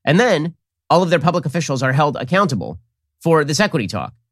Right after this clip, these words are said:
So you have Pete Buttigieg, the Secretary of Transportation, being asked about the racism of the highways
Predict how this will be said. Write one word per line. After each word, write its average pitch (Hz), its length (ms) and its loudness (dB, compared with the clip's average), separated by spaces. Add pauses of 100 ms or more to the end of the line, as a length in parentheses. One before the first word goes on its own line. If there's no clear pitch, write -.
So 156 260 2
you 151 160 -2
have 151 200 0
Pete 185 180 0
Buttigieg, 117 400 0
the - 80 -2
Secretary 202 420 0
of 165 60 -4
Transportation, 175 640 -2
being 131 180 0
asked 139 220 -2
about 143 160 0
the 131 80 -6
racism 147 720 0 (320)
of 135 140 2
the 131 80 0
highways 107 540 0